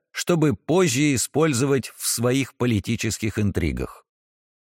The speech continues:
Дядя поручает девочку Кижу, и тот привозит ее в Злобино.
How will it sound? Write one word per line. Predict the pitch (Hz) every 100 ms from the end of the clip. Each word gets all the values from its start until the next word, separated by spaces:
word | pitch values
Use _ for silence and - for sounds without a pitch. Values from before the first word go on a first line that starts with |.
| -
Дядя | 69 117 185 175 202
поручает | 170 170 156 - 156 151 117
девочку | 110 139 110 - - 82
Кижу, | - 120 135 82 78 98 - _ _
и | - 135
тот | - 196 -
привозит | - 185 120 135 170
ее | 135 127 113 156
в | 139
Злобино. | 120 165 117 69 69